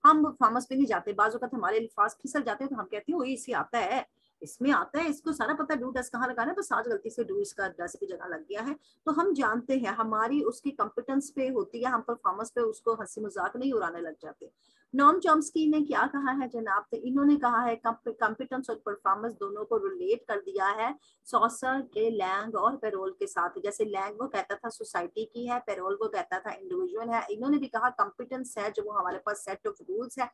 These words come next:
performance जो है वो एक बंदे की performance पे आ जाती है, लेकिन ये भी set of rule पे ही तरजीह देते हैं। इसने भी लैंग पे ही ज्यादा बात की थी। Main difference उन्होंने बताया कि sorceress क्या करता है,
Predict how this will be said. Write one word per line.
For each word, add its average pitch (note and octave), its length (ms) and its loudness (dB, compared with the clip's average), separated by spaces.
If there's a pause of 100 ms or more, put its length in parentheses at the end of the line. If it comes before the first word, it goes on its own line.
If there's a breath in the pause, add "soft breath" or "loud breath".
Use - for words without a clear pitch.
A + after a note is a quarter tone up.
(300 soft breath)
performance C#4+ 520 4
जो C#4+ 140 0
है A#3 180 2
वो A#3 200 -2
एक A#3 320 2
बंदे G3 280 -4
की G#3+ 160 -6
performance F3 520 -2
पे A3 100 -4
आ A#3 220 4
जाती F#3 300 -4
है, G#3 60 0
लेकिन A#3+ 260 2
ये C4 120 -2
भी D4+ 120 0
set C4+ 380 -2
of A#3+ 160 -6
rule A#3+ 220 0
पे B3+ 80 -2
ही C4 140 -2
तरजीह A#3+ 380 -6
देते A3 260 -2
हैं। C4 220 -4 (340 soft breath)
इसने E4 340 2
भी C4+ 180 2
लैंग A3+ 400 0
पे A3 140 2
ही A3+ 180 0
ज्यादा F3+ 280 -2
बात F3 320 -2
की F3+ 80 -4
थी। G3+ 300 -6
Main C#4 280 4
difference C4 440 -2
उन्होंने A#3 200 -4
बताया G#3 340 0
कि A3 140 -2
sorceress A3 480 -6
क्या D4 200 4
करता A3+ 320 -4
है, A3 180 -4